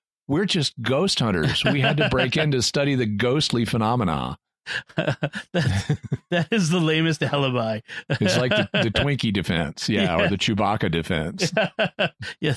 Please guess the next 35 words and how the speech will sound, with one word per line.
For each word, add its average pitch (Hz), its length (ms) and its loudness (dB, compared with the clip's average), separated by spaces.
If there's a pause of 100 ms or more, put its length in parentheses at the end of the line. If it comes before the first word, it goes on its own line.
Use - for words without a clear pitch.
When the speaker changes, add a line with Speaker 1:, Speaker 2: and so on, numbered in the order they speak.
(460)
Speaker 2:
that's 165 200 -2
the, 147 280 2
uh, 135 260 2
yeah, 135 280 2
the, 123 240 -6
the, 131 100 -4
the, 131 220 0
the, 135 280 -2
the 131 120 0
Scooby-Doo 147 640 0
defense. 110 340 0 (460)
<laughs> - 0 - (400)
All 170 140 0 (340)
right, 208 180 2
Jimmy, 202 240 0
uh, 196 220 2
in 208 80 2
a 208 80 2
second, 247 280 2
I'm 226 80 2
gonna 185 140 2
ask 185 320 0
you 185 100 4
what 175 200 2
we'll 160 100 2
be, 151 220 0 (180)
uh, 143 160 2
talking 175 240 2
about 170 240 2
on 151 160 2
our 151 140 2
next 175 340 0
episode 151 420 0
next 123 280 -2
week. 220 260 -2